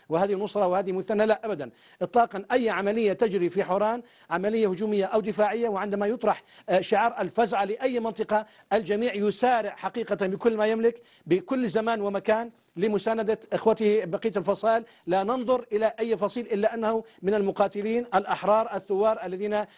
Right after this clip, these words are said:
يعملون على تحقيق أهداف الثورة. لكن أيضا بالمقابل يجب أن نعلم تماما، يعني، أن، آه، فرحة النصر هذه والتي رسمت على حقيقة على،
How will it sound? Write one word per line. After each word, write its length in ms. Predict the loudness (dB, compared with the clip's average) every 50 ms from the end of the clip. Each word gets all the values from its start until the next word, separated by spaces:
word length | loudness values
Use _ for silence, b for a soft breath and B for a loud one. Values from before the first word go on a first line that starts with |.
| B B
يعملون 420 | 0 0 0 0 -2 -4 -4 -4 -2
على 200 | -2 -4 -4 -4
تحقيق 420 | -6 -8 0 2 2 2 2 0
أهداف 460 | 0 2 2 4 4 2 0 -2 -6
الثورة. 360 | -6 0 0 0 0 0 -4 -8 B B B B B B
لكن 300 | 4 4 4 2 -2 -6
أيضا 280 | -2 0 0 0 0 -2
بالمقابل 580 | 0 0 0 0 2 2 2 2 2 0 -2
يجب 200 | -2 -4 -4 -4
أن 120 | -4 -2 -2
نعلم 280 | 0 0 -2 -2 -2
تماما، 420 | -2 -2 0 0 0 0 -2 -4 -4 B B B B B B -2
يعني، 320 | -2 0 0 -2 -2 -2
أن، 120 | 0 0
آه، 420 | 0 0 0 -2 -4 -4 -4 -4 -2
فرحة 320 | 0 2 2 2 0 0 0
النصر 320 | 0 0 0 0 0 0
هذه 460 | 0 0 0 0 -2 -6 -4 -4 -4 -4 -4
والتي 340 | -2 -2 -2 -2 0 0 2
رسمت 540 | 2 2 0 0 -2 -2 -2 -4 -4 -4 -4
على 120 | -4 -4
حقيقة 320 | -4 -2 -2 -2 0 0 0
على، 200 | 0 0 -2